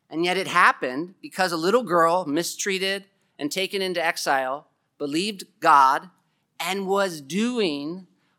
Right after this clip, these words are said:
what Israel was supposed to be doing when they were in exile,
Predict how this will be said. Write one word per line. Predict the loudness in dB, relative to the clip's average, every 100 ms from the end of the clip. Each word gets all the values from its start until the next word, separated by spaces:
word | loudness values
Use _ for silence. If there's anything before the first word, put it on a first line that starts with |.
| _
what | 0 0 0 -4
Israel | -6 -4 -4 0 0
was | 0 0
supposed | -2 -4 2 4 4 2 -6
to | -4
be | -4 -4
doing | -6 -6 -6 -8 -10 -12 _ _ _
when | -4 -2 -2
they | 0 0 0
were | 2 2 2
in | -2 -4
exile, | -6 -6 -4 -4 -4 -8 -14